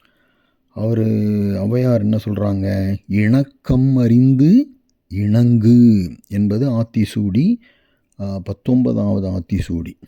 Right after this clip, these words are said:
இன்னொரு ஆத்திசூடியும் இருக்கு. "கூடி பிரியேல்" ஆத்திசூடி முப்பத்தி ஏழு. அப்ப "இணக்கம் அறிந்து இணங்கு, கூடி பிரியேல்" இதெல்லாம் இந்த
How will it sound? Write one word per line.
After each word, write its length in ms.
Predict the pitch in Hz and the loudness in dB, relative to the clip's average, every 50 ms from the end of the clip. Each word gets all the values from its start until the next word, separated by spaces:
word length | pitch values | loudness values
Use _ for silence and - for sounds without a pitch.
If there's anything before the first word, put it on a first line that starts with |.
| _ _ _ _ _ _ _ _ | _ _ _ _ _ _ _ _
இன்னொரு 380 | - 101 113 127 139 147 143 135 | -12 -8 -6 -4 -4 -2 -2 -2
ஆத்திசூடியும் 600 | 131 127 - - 123 110 127 120 113 113 113 113 | -4 -4 -2 -2 -2 -2 0 -2 0 0 0 0
இருக்கு. 360 | 101 87 - - - 58 _ _ _ _ _ _ _ _ _ _ | 0 -2 -6 -10 -14 -16 _ _ _ _ _ _ _ _ _ _
"கூடி 520 | _ _ - 135 143 156 165 165 143 151 160 - - _ _ - | _ _ 0 2 2 4 2 2 2 0 -2 -4 -8 _ _ 0
பிரியேல்" 840 | 120 123 117 117 113 107 107 107 110 110 113 113 107 95 85 82 - - _ _ - | 0 2 2 2 2 2 2 2 2 2 2 2 2 0 -2 -6 -10 -14 _ _ -14
ஆத்திசூடி 800 | - 95 113 113 - - 110 - - - 110 110 113 135 156 165 - | -10 -10 -10 -8 -8 -10 -10 -8 -6 -6 -4 -2 -2 -2 -4 -4 -6
முப்பத்தி 600 | - 101 104 104 _ - 131 113 - - 101 95 | -8 -10 -10 -8 _ -6 -6 -6 -6 -6 -6 -4
ஏழு. 420 | 95 98 104 107 113 110 101 95 - - _ _ _ _ _ _ _ _ _ _ _ _ _ - | -2 0 0 2 2 2 2 0 -2 -8 _ _ _ _ _ _ _ _ _ _ _ _ _ -14
அப்ப 440 | - 95 - _ - 147 165 180 | -14 -14 -12 _ -6 -4 -4 -2
"இணக்கம் 720 | - 107 95 98 107 127 131 123 _ - - 143 139 143 | -2 -2 0 0 0 0 -2 -2 _ -4 -2 0 0 2
அறிந்து 460 | 139 139 139 131 143 151 160 170 196 185 143 | 2 2 2 2 2 2 2 2 2 2 2
இணங்கு, 840 | 117 110 104 107 104 101 95 90 95 92 98 104 107 107 110 123 - _ _ _ _ | 4 4 4 2 2 0 0 0 0 0 2 2 4 2 2 0 -2 _ _ _ _
கூடி 540 | _ - - 131 139 165 185 180 170 180 190 190 _ _ - | _ -4 0 0 2 4 4 4 2 2 0 -2 _ _ -4
பிரியேல்" 680 | 107 107 107 110 104 101 101 101 101 104 104 107 117 - _ | -2 0 0 0 0 0 0 0 0 0 2 0 0 -2 _
இதெல்லாம் 580 | - 110 101 101 107 113 120 120 123 127 151 170 | -4 -2 -2 -2 0 0 2 2 2 2 2 0
இந்த 500 | 160 139 123 120 110 104 131 190 254 262 | 2 2 2 2 2 2 2 0 0 -2